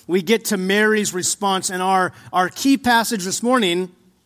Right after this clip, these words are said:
I wanna first read the portion where the initial message was delivered to Mary by the angel Gabriel.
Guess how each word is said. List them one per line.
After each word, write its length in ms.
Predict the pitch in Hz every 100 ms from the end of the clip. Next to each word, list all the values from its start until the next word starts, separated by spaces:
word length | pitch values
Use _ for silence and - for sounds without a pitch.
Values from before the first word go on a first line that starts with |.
| _ _ _ _ _ _ _ _ _ _ _
I 40 | 185
wanna 360 | 190 151 143 -
first 360 | - 190 -
read 360 | 165 180 170 143
the 80 | 143
portion 640 | - 175 175 - 143 139
where 200 | 143 139
the 240 | 135 135 160
initial 520 | 165 175 180 151 131 _ _ _ -
message 500 | 175 208 - 196 143
was 140 | 160
delivered 340 | 165 185 180 -
to 100 | 170
Mary 680 | 175 190 165 139 143 139 - _ _ _
by 640 | 123 151 156 160 165 170 165
the 300 | 156 165 151
angel 720 | 147 151 117 139 143 139 139 143
Gabriel. 720 | 127 139 151 143 131 107 95